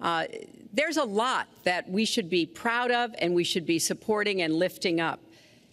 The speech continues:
But we do always have to make sure we keep people safe.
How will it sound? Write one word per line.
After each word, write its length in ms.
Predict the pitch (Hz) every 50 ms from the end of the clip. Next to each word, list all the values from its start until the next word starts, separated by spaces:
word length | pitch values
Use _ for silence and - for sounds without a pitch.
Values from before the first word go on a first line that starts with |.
| _ _ - - -
But 160 | - 262 240
we 140 | 208 269 277
do 420 | 208 220 277 311 330 320 302 277 - -
always 520 | 240 277 311 311 226 175 143 127 135 - -
have 260 | 202 196 185 - -
to 80 | 196
make 240 | 180 180 175 170 -
sure 240 | - - 208 185 175
we 140 | 175 175 165
keep 320 | - - 214 175 - -
people 340 | - 208 170 - - 180 180
safe. 500 | - - - 302 277 185 - - -